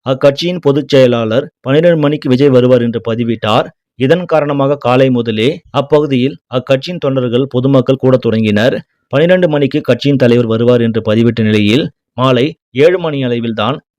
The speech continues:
கட்சியின் தலைவர் அங்கு வந்து சேர்ந்தார். அதனால் கூடியிருந்த மக்களுக்கு வழங்க அக்கட்சியின் சார்பில் தண்ணீர் கூட வழங்கவில்லை. இதனால் காலை முதலே நின்று கொண்டிருந்த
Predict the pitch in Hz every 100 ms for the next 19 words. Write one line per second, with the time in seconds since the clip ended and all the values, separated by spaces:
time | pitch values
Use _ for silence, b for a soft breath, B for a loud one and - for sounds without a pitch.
0 | 139 139 - 175 135 120 107 135 175 _
1 | _ _ _ 139 160 135 135 165 143 143
2 | 123 107 113 175 - _ _ 139 151 180
3 | 180 170 190 170 160 131 123 143 139 139
4 | 123 117 120 110 123 117 139 131 117 107
5 | 120 151 - _ 131 160 175 - 170 151
6 | 131 131 120 107 107 131 196 _ _ -
7 | 127 143 170 175 143 156 156 143 151 147
8 | 135 139 127 123 113